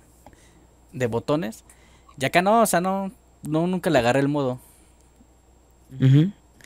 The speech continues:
Speaker 1: Entonces también fue como una, una decepción de decir, bueno, yo, igual es malo comparar, ¿no? Pero si no, por eso en cuanto jugué un rato, traté de hacer un poco de campaña de, de la historia.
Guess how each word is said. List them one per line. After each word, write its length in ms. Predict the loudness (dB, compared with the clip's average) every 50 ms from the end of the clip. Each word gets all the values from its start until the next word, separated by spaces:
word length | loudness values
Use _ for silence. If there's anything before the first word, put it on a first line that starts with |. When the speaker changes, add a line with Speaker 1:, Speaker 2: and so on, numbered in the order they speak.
| -20 -20 -20 _ _ _ _
Speaker 1:
Entonces 280 | -10 -8 -6 -6 -4
también 280 | -4 -2 -2 -2 -2 -2
fue 140 | -4 -4 -6
como 180 | -4 -4 -4 -2
una, 480 | -2 0 0 0 0 -2 -2 -6 -8 -8
una 200 | -2 0 2 2
decepción 440 | 2 2 0 -2 -6 -6 -6 -6 -6
de 80 | -4 -6
decir, 200 | -4 -4 -4 -4
bueno, 320 | -4 -4 -4 -6 -6 -8
yo, 200 | -10 -12 -16 -18 -18 -20 _ _ _ _ _ _ _ _ _ _ _ -20 -20 -20 -12 _
igual 260 | 2 4 4 4 4
es 140 | 2 0 0
malo 260 | 0 2 2 2 0
comparar, 480 | 0 -4 -2 0 2 4 4 4 4 2
¿no? 180 | 2 -2 -6 -4
Pero 460 | -6 -6 -6 -6 -8 -8 -10 -12 -14 _ -20 -20 -20 -20 -20 -20 -20 -20 _ _
si 200 | -10 -6 -2 -2
no, 300 | 0 0 0 -2 -2 -6 -8 -14 -20 -20 _ _ -20 -20 -20 -20 _ _ _ _ _ _ _ -4
por 100 | -4 -2
eso 200 | 0 0 0 0
en 200 | 0 -2 -4 -2
cuanto 460 | -2 -2 -2 0 -2 -2 0 -2 -2
jugué 400 | -4 -4 0 2 4 6 6 6
un 140 | 6 4 0
rato, 440 | 2 2 2 2 2 0 _ -6 -6
traté 220 | -6 -6 -4 -4
de 80 | -4 -4
hacer 180 | -4 -4 -6 -6
un 140 | -8 -8
poco 260 | -8 -8 -8 -6 -4 -4
de 100 | -4 -6
campaña 540 | -6 -8 -10 -8 -8 -8 -8 -6 -6 -6 -6
de, 80 | -6
de 120 | -6 -8 -8
la 80 | -8
historia. 480 | -8 -10 -8 -6 -6 -6 -4 -6 -8